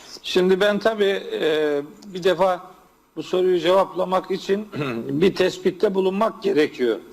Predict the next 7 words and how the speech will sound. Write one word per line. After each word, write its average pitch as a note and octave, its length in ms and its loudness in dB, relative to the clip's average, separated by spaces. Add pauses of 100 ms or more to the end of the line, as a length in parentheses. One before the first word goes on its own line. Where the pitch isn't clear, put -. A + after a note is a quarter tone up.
(800)
Bizim A3 380 0
toplumumuzda, G3 1160 0 (360)
e, C3+ 180 0
maalesef D#3 640 0 (800)
din B3 200 2
ile C#3+ 460 4
kültür, G#3+ 520 0